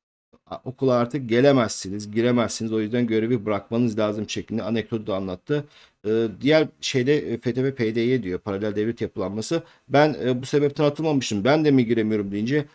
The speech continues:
maalesef kağıt böyle söylüyor, "Giremezsiniz." demişti. Sekiz yıl peşinde koşturuyor ki bir milletvekili,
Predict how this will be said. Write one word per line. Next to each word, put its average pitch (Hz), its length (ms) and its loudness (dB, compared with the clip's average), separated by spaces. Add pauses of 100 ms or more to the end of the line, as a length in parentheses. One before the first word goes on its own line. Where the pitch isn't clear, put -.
(160)
maalesef 120 680 -2
kağıt 113 320 0
böyle 113 220 2
söylüyor, 104 340 -4
"Giremezsiniz." 107 640 -2
demişti. 98 420 -4 (220)
Sekiz 135 340 -4
yıl 143 140 0
peşinde 120 340 0
koşturuyor 131 400 -4
ki 127 100 -4
bir 120 60 2
milletvekili, 110 680 0